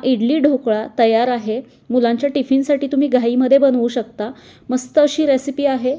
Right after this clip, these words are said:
तुम्हाला कशी वाटली मला कमेंट करून नक्की सांगा. रेसिपी आवडली असेल तर व्हिडिओला लाईक, शेअर आणि सबस्क्राईब नक्की करा. परत भेटू अशाच एका मस्त आणि नवीन रेसिपीमध्ये.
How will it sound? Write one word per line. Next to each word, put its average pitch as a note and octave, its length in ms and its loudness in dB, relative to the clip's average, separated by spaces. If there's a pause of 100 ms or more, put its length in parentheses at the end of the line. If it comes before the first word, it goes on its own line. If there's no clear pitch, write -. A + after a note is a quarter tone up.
तुम्हाला A#3+ 280 -2
कशी C#4+ 240 -2
वाटली C4+ 300 0
मला A#3 200 -2
कमेंट B3 340 0
करून C#4+ 240 2
नक्की C4+ 260 -4
सांगा. C4+ 380 -2 (420)
रेसिपी C4 400 0
आवडली D#4 340 0
असेल C4+ 360 0
तर C4 100 0
व्हिडिओला B3 500 0
लाईक, C4+ 380 -2
शेअर B3 360 -2 (300)
आणि B3+ 140 0
सबस्क्राईब C4 600 -2
नक्की B3+ 280 -4
करा. G#3 280 -6 (480)
परत D4+ 220 2 (100)
भेटू E4 260 -2
अशाच C#4 340 -4
एका D4 160 -4
मस्त C4+ 420 -4
आणि B3+ 340 -4
नवीन B3+ 340 0
रेसिपीमध्ये. C4 880 -2